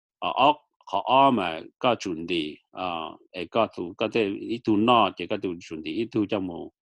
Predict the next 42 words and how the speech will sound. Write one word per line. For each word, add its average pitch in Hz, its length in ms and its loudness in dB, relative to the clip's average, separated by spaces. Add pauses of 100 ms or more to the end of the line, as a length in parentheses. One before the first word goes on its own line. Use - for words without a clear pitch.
(360)
trâu 95 220 -2
cả, 73 260 -4
thì 80 100 -6
là 80 140 -6
lũ 104 220 0
ba 110 160 2
lũ 113 140 0
trẻ 92 240 -4
to, 87 300 -4 (340)
là 82 220 -6 (420)
cho 87 140 -4
nên 98 260 0
tàu 90 160 -4
nọ 101 260 4
thế 107 60 -4 (140)
là 90 140 -4
họ, 82 360 -6 (400)
ờ, 76 180 -10
mua 101 280 -2
tàu 92 180 -4
ý 98 160 -2
thủ 92 340 0
mà 80 120 -10
tiền, 80 180 -8
mong 104 180 -2
tiền 85 200 -6
mua 104 140 -2
lại, 107 320 2
nó 90 100 -6
lại 98 220 0
nó 87 180 -6
gì 80 100 -4
meaning, 82 380 -6 (340)
hay 82 160 -10
tiền 85 180 -8
offer 85 420 -4
đôi 87 200 -10
cho 85 140 -10
spirit, 90 500 -6 (100)
nó 87 100 -12
nè, 82 100 -8
ok. 95 260 -8